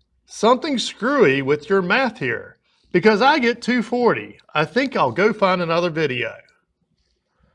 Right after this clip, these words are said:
Well, oh my goodness. That's revolutionary. I think that he may have came up with the mathematical formula that's gonna allow us to contain magic smoke and put it back into components.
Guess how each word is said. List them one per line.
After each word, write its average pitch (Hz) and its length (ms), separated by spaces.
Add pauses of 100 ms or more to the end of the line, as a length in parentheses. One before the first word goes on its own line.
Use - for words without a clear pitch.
(1000)
Well, 190 160
oh 196 100
my 196 160
goodness. 214 640 (1800)
That's 240 240
revolutionary. 233 1080 (580)
I 285 200
think 302 340
that 285 140
he 294 160
may 277 240
have 285 180
came 311 440
up 277 440 (500)
with 277 540 (220)
the 247 100
mathematical 262 720
formula 254 520
that's 254 240
gonna 254 140
allow 233 440
us 240 200
to - 100
contain 247 560
magic 233 380
smoke 269 420
and 214 120
put 285 160
it 180 100
back 262 260
into 302 160
components. 269 1040